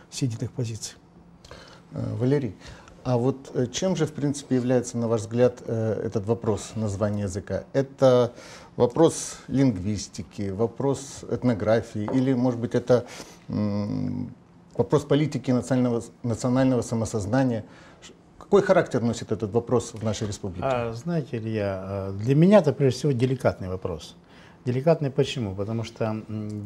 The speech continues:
Speaker 3: я говорю и думаю на русском, а, языке, да, так получилось, хотя моя мать украинка, отец молдаванин, но я вырос в городке небольшом на севере Молдовы, где говорили в основном на таком русско-украинско-молдавском суржике, да,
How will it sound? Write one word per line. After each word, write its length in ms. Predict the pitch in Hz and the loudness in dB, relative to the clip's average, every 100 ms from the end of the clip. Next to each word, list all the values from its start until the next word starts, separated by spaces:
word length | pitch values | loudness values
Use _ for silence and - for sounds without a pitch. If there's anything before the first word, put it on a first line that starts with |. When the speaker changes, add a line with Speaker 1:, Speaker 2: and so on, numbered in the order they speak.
| 117 | -6
Speaker 3:
я 240 | 120 147 | 0 2
говорю 400 | 123 110 117 135 | 2 0 2 2
и 100 | 131 | 0
думаю 400 | 113 135 123 110 | 0 0 2 0
на 280 | 104 107 101 | 0 0 0
русском, 460 | 107 101 - 160 185 - - - - - - 123 | 0 -4 -4 -6 -6 -10 -20 -20 -20 -20 -10 -4
а, 360 | 120 110 107 | -2 -4 -6
языке, 500 | 113 117 123 120 143 | -4 -4 -4 0 0
да, 200 | 120 151 | 2 0
так 220 | 147 131 - | 2 0 0
получилось, 580 | 117 107 - 180 120 | -2 -2 -2 -2 -2
хотя 360 | - 104 107 98 | -4 -4 -4 -4
моя 280 | 107 104 101 | -4 -4 -4
мать 440 | 104 101 90 - - | -4 -4 -6 -8 -14
украинка, 600 | 98 120 117 104 95 - | -10 -4 -4 -4 -8 -8
отец 340 | 90 - 95 | -8 -8 -10
молдаванин, 760 | 104 95 95 101 104 95 90 95 | -8 -6 -4 -2 -2 -2 -6 -8
но 80 | 98 | -6
я 260 | 95 98 | -4 -4
вырос 280 | 92 101 90 | -4 -4 -4
в 80 | 85 | -6
городке 480 | 90 92 92 - 101 | -6 -6 -6 -8 -8
небольшом 540 | 95 92 90 - 104 | -8 -8 -8 -8 -8
на 80 | 92 | -10
севере 340 | - 104 92 | -8 -8 -8
Молдовы, 480 | 92 92 92 101 92 | -8 -8 -6 -6 -6
где 160 | 95 101 | -8 -8
говорили 380 | 107 104 95 95 | -6 -4 -6 -6
в 60 | |
основном 320 | 92 - 101 | -8 -8 -6
на 40 | 92 | -6
таком 300 | 101 104 95 | -6 -4 -4
русско-украинско-молдавском 1900 | 110 - - 98 - - - 120 127 110 104 95 - 104 104 110 95 113 92 | -4 -6 -6 -8 -10 -14 -4 -2 0 0 0 -2 -2 -2 2 0 0 -6 -6
суржике, 500 | - 170 120 107 104 | 0 0 0 -4 -2
да, 220 | 139 | 0